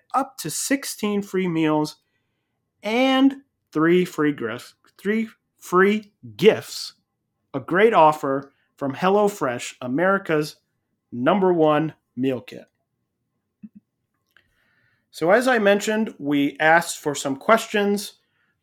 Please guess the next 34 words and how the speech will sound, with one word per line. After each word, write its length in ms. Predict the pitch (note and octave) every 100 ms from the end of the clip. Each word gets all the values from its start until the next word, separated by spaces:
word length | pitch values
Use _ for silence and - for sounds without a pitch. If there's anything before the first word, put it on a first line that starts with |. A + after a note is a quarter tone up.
| _
uh, 220 | A#2 A2+ - _
from 480 | - - F#3 G3 F#3+
the 140 | C#3+
listeners. 800 | C3 E3 E3+ E3+ D#3 D3+ D#3 - _ _ _ -
Not 180 | B3 C#4+
a 40 |
huge 300 | C#4 C#4 B3
amount 420 | A#3 G#3 G#3 C4+ - _ _ _ -
of 240 | D#3 D#3+
questions 680 | - E3 - D3 C#3+ D3 - _
this 320 | C#3+ C3 D3+ -
time, 360 | C3+ B2 B2+
but 200 | A#2+ A#2
we 100 | C3+
will 140 | B2+ A#2+
start 420 | - F#3 G3+ G3+
with 140 | D3 C#3
the 60 |
first 320 | B2 F#3+ F3+ -
one. 320 | C#3+ C#3+ C#3+ _ _ _ _ _
The, 220 | - D#3 -
all 240 | D#3+ G#3+
of 80 | A#3+
these 240 | G3+ G3+
come 460 | G3 F#3 F#3 F#3+ G3 _
from 400 | - D#3+ D3 C#3+
the 160 | C3
Voices 480 | B2+ C3 D3+ E3 D#3 D#3 -
of 220 | C#3 A#2+
Wrestling 640 | A#2 D3 - C#3 C3+ B2+ - B2+
Discord. 640 | G#3 A3 - F3+ F3 F3+ - _ _
There's 200 | C3+ B2+
a 60 | C3
channel 520 | - D#3 D#3 D3+